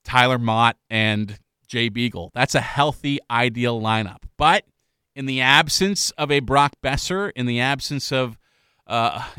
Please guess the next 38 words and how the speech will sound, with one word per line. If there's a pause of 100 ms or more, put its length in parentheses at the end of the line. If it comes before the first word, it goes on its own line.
(140)
a,
a
couple
other
guys
up
front
right
now
as
well, (300)
you
can
put (680)
Brandon
Sutter
as
your
second
line
winger.
You
can
put
Brandon
Sutter (280)
as
the
trigger
man
on
your
top
power
play. (640)
And
it
works.